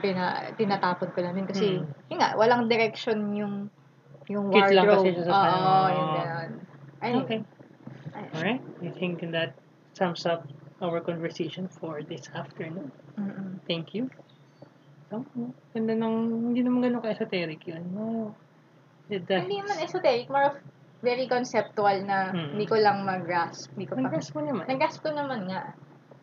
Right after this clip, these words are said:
Speaker 1: Pero ang hirap lang.
Speaker 2: Mm.
Speaker 1: Anyway.
Speaker 2: Okay. Okay, close time prayer.
Speaker 1: Closing prayer. Ako ba?
Speaker 2: Oo.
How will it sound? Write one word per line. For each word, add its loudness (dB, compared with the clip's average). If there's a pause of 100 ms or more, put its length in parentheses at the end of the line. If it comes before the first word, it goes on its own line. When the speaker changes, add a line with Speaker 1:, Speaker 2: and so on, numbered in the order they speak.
(140)
Speaker 1:
Pero 0
ang 4
hirap 0
lang. -2 (240)
Speaker 2:
Mm. -8 (280)
Speaker 1:
Anyway. 0 (280)
Speaker 2:
Okay. -6 (1300)
Okay, 8
close 4
time 2
prayer. 4 (240)
Speaker 1:
Closing -4
prayer. 2 (2250)
Ako 0
ba? -4 (320)
Speaker 2:
Oo. 2